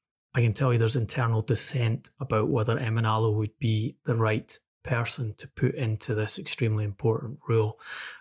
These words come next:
Um, they've been advised that, uh, Emen-, of Emenalo's history at, at Chelsea, um, one of the strangest appointments in,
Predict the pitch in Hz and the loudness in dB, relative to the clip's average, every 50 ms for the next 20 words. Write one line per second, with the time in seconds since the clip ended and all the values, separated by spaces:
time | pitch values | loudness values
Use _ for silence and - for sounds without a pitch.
0 | _ - - 110 107 107 107 - - - 120 113 - - 120 113 104 107 107 117 | _ -4 -2 0 0 2 0 0 0 0 0 2 2 0 0 0 0 0 0 0
1 | 117 113 117 120 123 123 123 131 - - - - _ _ _ _ _ _ _ _ | 2 2 2 2 2 2 2 2 0 -2 -4 -8 _ _ _ _ _ _ _ _
2 | _ - 131 110 117 - - - _ - - - 123 113 107 107 110 107 107 104 | _ 0 2 2 2 0 -4 -8 _ -4 -2 2 2 2 4 2 2 0 0 -2
3 | 104 - - - - - - 113 113 110 123 156 156 123 107 127 117 113 113 110 | -4 -6 -8 -10 -10 -6 -2 0 2 2 2 2 2 0 2 2 2 2 2 2
4 | 107 107 110 104 104 101 - - - 117 - - - - 127 123 117 110 - - | 2 2 2 0 0 0 0 0 0 -2 -2 -2 -2 0 0 2 2 0 -2 -4
5 | - 262 240 - - - - - - - 123 113 113 113 - - - 127 117 113 | -4 -4 -4 -4 -4 -8 -8 -6 -2 0 2 2 2 2 0 0 2 2 2 2
6 | 117 139 - _ - 120 110 104 107 104 120 - - 123 117 113 113 107 104 - | 0 -2 -6 _ -8 -6 -6 -4 -4 -6 -6 -6 -2 0 0 2 2 0 0 -2
7 | - - 135 117 117 117 110 107 - - - - - - 113 113 120 143 117 117 | 0 0 0 2 2 2 2 0 0 -2 -4 -6 -4 -2 -2 0 0 -2 -4 -6
8 | - - - - 131 110 110 110 120 | -4 -2 -2 -2 -2 -4 -4 -4 -6